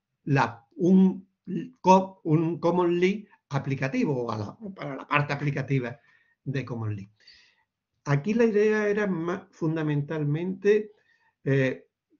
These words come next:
que a la vez que fuese un lenguaje de programación, que fuese casi un fragmento de Lisp, se pudiera demostrar propiedades del, del programa.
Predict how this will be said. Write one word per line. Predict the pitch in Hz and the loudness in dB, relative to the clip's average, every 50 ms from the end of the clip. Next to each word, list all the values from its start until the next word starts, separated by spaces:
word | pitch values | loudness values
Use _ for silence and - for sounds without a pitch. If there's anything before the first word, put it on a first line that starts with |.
| _ _ _ | _ _ _
que | - 160 151 139 131 131 - - _ _ _ _ _ | 2 4 4 4 4 2 -2 -10 _ _ _ _ _
a | - 143 139 | 0 2 2
la | 131 120 | 2 2
vez | 135 170 190 | 2 0 0
que | - 196 | -2 -6
fuese | - - 208 202 202 208 | 0 0 0 2 2 0
un | 190 175 | 0 0
lenguaje | 185 165 165 185 185 165 156 | 0 -2 -2 -2 -2 -2 -2
de | 151 | -4
programación, | - 147 135 120 120 117 113 117 113 110 175 175 190 - | -4 -4 -6 -6 -6 -4 -6 -6 -6 -6 -6 -6 -6 -6
que | - - | -8 -14
fuese | - _ 135 110 110 131 - | -12 _ -10 -8 -8 -10 -10
casi | - 123 107 - - 117 107 107 110 - - _ _ _ _ _ _ _ _ _ _ _ _ | -8 -10 -10 -8 -8 -8 -8 -8 -8 -12 -20 _ _ _ _ _ _ _ _ _ _ _ _
un | 147 151 147 | -2 -2 0
fragmento | - 165 135 113 110 135 156 160 156 147 139 | 0 0 0 0 2 2 2 2 2 0 0
de | 131 139 143 | 2 2 4
Lisp, | 143 165 190 - - _ - - - - - _ _ _ _ _ _ _ _ _ _ | 4 2 0 -2 -10 _ -20 -20 -20 -20 -20 _ _ _ _ _ _ _ _ _ _
se | _ - - 202 175 147 | _ -2 2 4 4 4
pudiera | 143 147 143 139 151 165 180 185 190 202 226 254 - - _ _ _ | 4 2 2 2 2 0 0 0 0 -2 -4 -4 -8 -14 _ _ _
demostrar | - 135 147 135 127 131 127 - 147 160 185 214 208 | -2 0 2 2 2 0 -2 -4 -4 -4 -4 -4 -4
propiedades | - 185 175 151 - 131 123 135 151 156 156 143 | 0 0 0 0 0 -2 -2 0 0 0 0 0
del, | 143 143 131 127 127 - _ _ _ _ _ _ | 0 0 -2 -2 -6 -10 _ _ _ _ _ _
del | - 131 113 110 147 139 - - | -10 -6 0 2 2 2 2 0
programa. | - 143 123 110 107 101 92 87 87 - - | -4 -4 -4 -4 -4 -6 -8 -12 -14 -18 -20